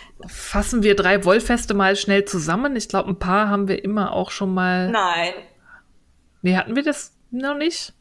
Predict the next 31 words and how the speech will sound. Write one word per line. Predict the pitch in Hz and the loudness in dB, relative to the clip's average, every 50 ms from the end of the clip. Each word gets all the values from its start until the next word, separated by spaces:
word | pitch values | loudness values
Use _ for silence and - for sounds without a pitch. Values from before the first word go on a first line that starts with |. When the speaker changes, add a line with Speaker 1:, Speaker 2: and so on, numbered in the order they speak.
| _ _ _ _ _ _ _ _ - - - - - - - _ - | _ _ _ _ _ _ _ _ -16 -16 -16 -16 -16 -20 -20 _ -6
Speaker 2:
Nein, | - 247 220 196 214 233 269 | -2 0 2 4 4 2 2
wir | 269 262 | 0 0
fassen | 254 262 254 254 277 254 | 2 2 2 2 0 2
es | 247 | 2
nicht | 254 269 262 - | 2 0 0 -2
zusammen. | - 269 262 226 233 190 180 170 180 - - - _ _ _ _ _ - _ _ _ _ _ - | -4 -4 -2 0 0 0 -2 -4 -8 -10 -14 -20 _ _ _ _ _ -20 _ _ _ _ _ 4
<laughs> | 302 359 - - 605 - - - 240 269 262 - 453 - - 254 - - 415 - - - 349 - | 4 4 6 4 4 8 8 8 8 8 4 6 4 4 4 2 2 0 -2 -2 -2 -8 -4 0
Speaker 1:
Na | 208 208 202 | 4 4 4
Speaker 2:
Ich | 190 | 6
Speaker 1:
doch, | 226 254 285 - | 8 8 8 8
Speaker 2:
bin | - 453 | 8 8
da | 427 | 8
Speaker 1:
weil | - - - | 8 8 8
Speaker 2:
jetzt | 240 247 | 6 4
Speaker 1:
das | 247 - | 2 4
Speaker 2:
gerade | 262 262 262 320 302 | 4 4 4 4 0
streng. | - - - - - - 196 208 247 226 190 190 165 | -4 -6 -8 -10 -4 -2 0 0 0 0 -2 0 2
Speaker 1:
das | 214 208 208 - | 2 2 2 2
andere | - - 208 233 277 277 277 240 247 240 226 214 - - - - - | 0 0 0 0 2 0 2 4 4 4 4 4 2 -2 -8 -8 -4
passt | - 226 247 240 - - - | 0 0 0 0 0 -4 -2
aber | - - 202 | 0 0 0
thematisch | 202 - 196 190 185 185 - - - - | 0 0 0 2 2 0 0 -2 -4 -2
nicht. | 170 165 165 | -2 -2 0
Das | 170 170 - | -2 -4 0
würde | 185 185 190 | 2 2 2
ich | 185 | 0
zum | - 190 - | -2 -10 -4
Schluss | - 175 165 - | -4 -4 -4 -2
nennen. | - 151 143 139 143 202 208 196 - _ _ _ _ _ _ _ _ _ _ _ _ _ - | -4 -6 -6 -4 -6 -6 -10 -10 -14 _ _ _ _ _ _ _ _ _ _ _ _ _ 0
Speaker 2:
Na | 226 254 254 254 208 | 2 2 2 2 0
gut. | 202 190 170 - - - - | -4 -8 -8 -8 -10 -16 -18